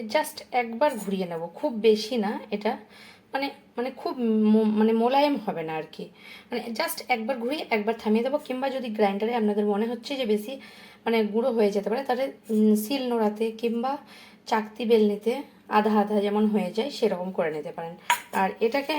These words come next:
আমি গুঁড়ো করে নেব, কিন্তু খুব গুঁড়ো নয়, একটু গুঁড়ো করে নেব। আমি দেখাচ্ছি গুঁড়োটা কেমন হবে। দেখুন আমি সর্ষেটাকে আর কালো জিরেটাকে কীভাবে আমি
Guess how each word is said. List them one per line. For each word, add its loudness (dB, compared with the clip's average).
আমি 4
গুঁড়ো 4
করে -2
নেব, -10
কিন্তু -12
খুব -4
গুঁড়ো 0
নয়, -4
একটু -8
গুঁড়ো 0
করে -8
নেব। -14
আমি 0
দেখাচ্ছি -2
গুঁড়োটা 0
কেমন -2
হবে। -12
দেখুন -4
আমি -10
সর্ষেটাকে -6
আর -6
কালো -2
জিরেটাকে -6
কীভাবে 0
আমি 0